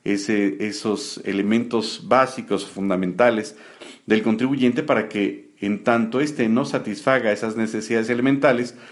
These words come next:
no podría contribuir el particular. En este sentido, el legislador tiene la obligación de respetar ese límite,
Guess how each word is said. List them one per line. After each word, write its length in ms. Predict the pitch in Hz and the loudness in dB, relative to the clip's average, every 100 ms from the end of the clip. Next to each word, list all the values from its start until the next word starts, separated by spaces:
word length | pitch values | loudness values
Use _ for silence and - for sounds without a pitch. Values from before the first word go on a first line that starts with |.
| - - | -10 0
no 160 | 123 | 2
podría 320 | 120 110 120 | 4 2 2
contribuir 800 | 120 110 98 101 98 113 147 139 | 2 -4 -2 -4 0 2 4 4
el 160 | 101 87 | 0 -4
particular. 720 | 90 87 87 85 87 80 80 - - - - | -6 -6 -6 -4 -2 -2 -6 -20 -20 -14 -2
En 120 | 101 | 0
este 200 | 110 131 | 0 -2
sentido, 560 | 123 113 113 123 117 117 | 0 0 2 2 4 2
el 80 | |
legislador 720 | 101 - 101 98 113 - - - - | 0 -2 2 4 2 0 -6 -18 -2
tiene 420 | 143 160 165 147 | 2 4 4 2
la 140 | 123 | 2
obligación 560 | 107 104 101 101 120 131 | 2 0 -2 0 -2 0
de 80 | 117 | 0
respetar 720 | 98 - 90 113 110 107 - - _ | -4 -4 -2 2 2 0 -14 -20 _
ese 260 | 113 120 127 | 0 2 2
límite, 720 | 135 151 135 - 135 - | 4 6 4 2 -2 -2